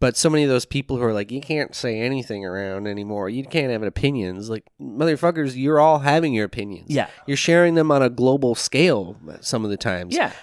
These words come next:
Speaker 1: Half of these people are on Fox News every night saying this. What do you think you're doing? You're saying it right there.
Speaker 2: Yeah.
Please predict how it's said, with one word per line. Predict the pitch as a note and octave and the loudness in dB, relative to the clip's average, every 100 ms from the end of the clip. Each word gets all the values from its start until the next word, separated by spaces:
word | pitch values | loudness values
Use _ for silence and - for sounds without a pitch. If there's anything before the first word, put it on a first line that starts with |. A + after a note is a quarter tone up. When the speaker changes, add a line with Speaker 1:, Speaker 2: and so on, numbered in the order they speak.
| - | -2
Speaker 1:
Half | C#3 D3 | 0 0
of | D3+ | -2
these | D#3+ - | -8 -6
people | E3 D3+ D3 | -6 -2 2
are | C#3+ | 2
on | C#3 B2+ | 0 2
Fox | C#3 C#3 - | 2 2 0
News | C#3+ C3+ B2 | -4 -4 -2
every | B2+ B2+ | -2 -2
night | A2 B2 F#3 | 2 2 2
saying | - A#2+ F#2+ F#2 | -2 -2 -2 -4
this. | F2+ F#2+ | -8 -2
What | C3 | -2
do | E3+ | -2
you | |
think | F3 F#3+ F3+ | -2 -2 -2
you're | F3 | -2
doing? | D3+ G#3 D#3 G#2 | 2 4 4 4
You're | A2 | 0
saying | - C3+ E3 E3+ D3+ | 0 2 2 2 0
it | F#2+ | -4
right | B2+ D3 E3 | -2 0 0
there. | C3+ G3 C3+ G2 - - - | 0 2 2 -2 -8 -8 -2
Speaker 2:
Yeah. | A#3+ | -2